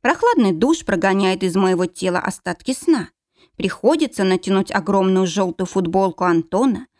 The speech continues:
потому что бельё лежит непонятно где – но зато футболка сама намекает на то,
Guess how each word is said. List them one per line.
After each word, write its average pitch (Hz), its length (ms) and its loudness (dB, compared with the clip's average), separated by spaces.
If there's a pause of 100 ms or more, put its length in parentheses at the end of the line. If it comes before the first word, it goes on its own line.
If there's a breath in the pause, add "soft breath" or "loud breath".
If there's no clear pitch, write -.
(220 loud breath)
потому 370 320 0
что 220 180 -2
бельё 185 420 0
лежит 233 380 0
непонятно 185 640 2
где – 196 420 -6 (400)
но 196 140 2
зато 196 260 0
футболка 214 680 0
сама 190 320 0
намекает 185 600 0
на 170 160 2
то, 214 320 -6